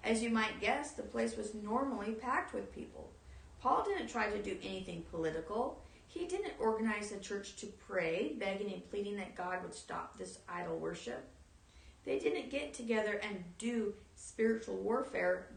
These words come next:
binding and rebuking Diana of the Ephesians. What did Paul do?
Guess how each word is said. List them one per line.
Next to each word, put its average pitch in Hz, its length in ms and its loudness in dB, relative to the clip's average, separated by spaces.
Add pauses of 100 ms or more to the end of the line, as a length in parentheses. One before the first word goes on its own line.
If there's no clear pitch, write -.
binding 220 480 2
and 190 100 -4
rebuking 214 760 -4
Diana 208 400 0 (100)
of 202 160 -2
the 156 100 0
Ephesians. - 720 -4 (420)
What 277 360 2
did 359 380 -4
Paul - 300 0
do? 233 140 -4